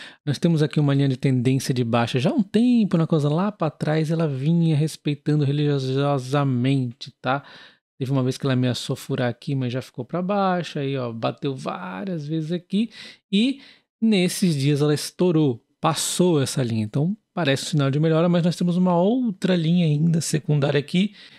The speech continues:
de tendência de baixa, onde ela vem sempre fazendo topos, ó, abaixo dessa linha, e aí configura uma linha de tendência de baixa. Olha que impressionante, ela bateu quatro vezes aqui abaixo dessa linha, ela vai seguindo, então,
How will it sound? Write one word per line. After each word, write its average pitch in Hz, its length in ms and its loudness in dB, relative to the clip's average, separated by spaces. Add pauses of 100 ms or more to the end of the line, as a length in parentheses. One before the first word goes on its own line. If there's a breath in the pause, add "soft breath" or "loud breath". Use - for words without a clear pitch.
(140 loud breath)
de 139 80 -6
tendência 143 360 0
de 131 100 -2
baixa, 135 540 -2
onde 170 320 2
ela 165 180 2
vem 143 240 0
sempre - 300 0
fazendo 165 260 2
topos, 180 500 0
ó, 139 120 2
abaixo 147 720 0
dessa 127 340 -4
linha, 110 460 -6
e 139 160 -4
aí 135 320 -2 (400 soft breath)
configura 151 760 -2 (360)
uma 151 160 0
linha 147 160 0
de 147 80 -2
tendência 147 320 -2
de 156 80 -2
baixa. 131 340 -4
Olha 392 120 -2
que 320 60 -2
impressionante, 165 600 0
ela 151 80 0
bateu 185 240 0
quatro 277 460 -2
vezes 180 260 0
aqui 175 400 0 (480 loud breath)
abaixo 175 460 0
dessa 170 260 0
linha, 165 140 2
ela 160 140 2
vai 160 180 2
seguindo, 156 640 0
então, 160 460 -2